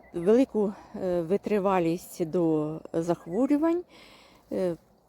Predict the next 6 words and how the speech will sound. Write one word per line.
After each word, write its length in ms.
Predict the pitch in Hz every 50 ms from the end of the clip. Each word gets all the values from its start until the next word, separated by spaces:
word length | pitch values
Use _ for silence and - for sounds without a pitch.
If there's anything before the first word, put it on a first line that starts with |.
| _ -
м, 480 | - 175 175 165 165 170 170 208 202 - _ -
тобто 380 | - 214 - - - 185 - -
в 40 | -
неї 380 | 180 185 202 208 196 180 175
міцне 460 | 180 196 214 208 - - 185 170 160
здоров'я, 600 | 165 165 175 175 175 233 269 302 285 311 320 339